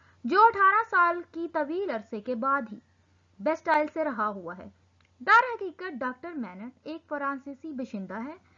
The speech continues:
जो अठारह साल पहले अपनी बीवी और दो साल की एक बेटी छोड़कर अचानक मंजर आम से गायब हो गया था। इसकी बीवी अपनी छोटी सी बेटी को लेकर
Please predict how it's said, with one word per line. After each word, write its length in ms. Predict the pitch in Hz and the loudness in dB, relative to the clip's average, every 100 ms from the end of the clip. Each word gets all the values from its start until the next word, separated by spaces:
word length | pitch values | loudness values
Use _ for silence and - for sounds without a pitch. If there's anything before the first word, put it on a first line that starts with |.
| _ _ - | _ _ -4
जो 60 | 370 | -2
अठारह 440 | 403 320 302 381 | 0 4 4 4
साल 240 | 440 359 359 | 0 -2 -2
पहले 360 | 247 220 214 240 _ - | -6 -6 -10 -14 _ -4
अपनी 260 | 302 330 370 | -4 -2 -4
बीवी 380 | 247 233 214 285 - _ - - | -2 -2 -2 -6 -12 _ -10 2
और 100 | 311 | 2
दो 200 | 381 440 | 4 0
साल 260 | 403 294 | 4 2
की 160 | 269 262 | 2 -6
एक 220 | 262 214 | -6 -4
बेटी 320 | 214 208 269 370 _ | -6 -6 -8 -12 _
छोड़कर 360 | - 349 370 359 | -4 -2 -2 -4
अचानक 560 | - 269 254 226 302 294 | -6 0 0 0 -4 -4
मंजर 320 | 277 269 311 | -4 -2 -2
आम 200 | 302 294 | -2 -4
से 180 | 294 330 | -4 -4
गायब 280 | 294 294 240 | -2 -2 -4
हो 120 | 214 | -6
गया 200 | 185 185 | -8 -12
था। 240 | - 180 202 _ _ _ - | -12 -14 -14 _ _ _ -8
इसकी 320 | 392 - 480 381 | -8 0 0 2
बीवी 360 | 277 196 214 226 - | -2 -2 -6 -6 -2
अपनी 240 | 320 403 | -2 -2
छोटी 320 | 415 427 453 453 | -2 0 0 -2
सी 140 | 370 | -2
बेटी 300 | 247 220 240 | -2 -4 -6
को 140 | 233 247 | -2 -2
लेकर 440 | 240 214 202 285 | -2 -4 -6 -8